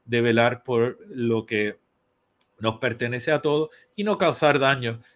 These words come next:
eh, directa o indirectamente, porque yo sea empleado o porque sea parte de la producción de, de un, eh, de una empresa como esta, pues, eh, tengo igual responsabilidad porque sigo siendo,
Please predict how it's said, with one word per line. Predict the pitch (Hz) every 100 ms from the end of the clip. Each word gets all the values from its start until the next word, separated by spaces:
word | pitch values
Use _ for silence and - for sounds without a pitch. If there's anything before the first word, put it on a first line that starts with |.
| _
eh, | 117 113 107 101 101
directa | 104 123 127 147 - 180 -
o | 131
indirectamente, | 120 113 120 131 - 147 165 151 107
porque | 107 113
yo | 113
sea | - 131
empleado | 131 143 139 143 147 151 156 -
o | 131 127 139
porque | - 120 117
sea | 113 117 117 117
parte | 123 131 139 147 139
de | 131
la | 131 131
producción | 127 123 113 - 135 139 131
de, | 117 107 101 - _ _ _
de | 107 107 104
un, | 101 110 113 117 120 120 _
eh, | 117 104 95
de | 98 98
una | 101 113 120
empresa | 117 - 127 135 139
como | 139 156 175
esta, | 160 - 139 127 _ _ _ -
pues, | 120 113 107 104 -
eh, | 123 113
tengo | 107 120 127 139 131
igual | 120 113 117
responsabilidad | 123 127 - 123 135 131 151
porque | 147 113
sigo | 113 117 123
siendo, | 117 127 120 123 123 117